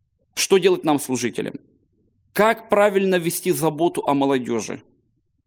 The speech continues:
Братья, имеем ли мы реальный контакт с молодежью, как того хотелось бы? Я хоте-, хотел бы, друзья, сегодня говорить, наверное, не как душепопечитель. Признаюсь, у нас есть братья тут, вот, но более опытные в этом вопросе. Буду, наверное, больше говорить как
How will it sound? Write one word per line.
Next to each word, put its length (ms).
Братья, 380
имеем 560
ли 80
мы 420
реальный 600
контакт 500
с 80
молодежью, 640
как 220
того 200
хотелось 460
бы? 220
Я 120
хоте-, 340
хотел 160
бы, 140
друзья, 260
сегодня 320
говорить, 380
наверное, 360
не 120
как 160
душепопечитель. 760
Признаюсь, 480
у 40
нас 160
есть 120
братья 380
тут, 300
вот, 280
но 100
более 240
опытные 380
в 60
этом 200
вопросе. 560
Буду, 280
наверное, 360
больше 360
говорить 400
как 260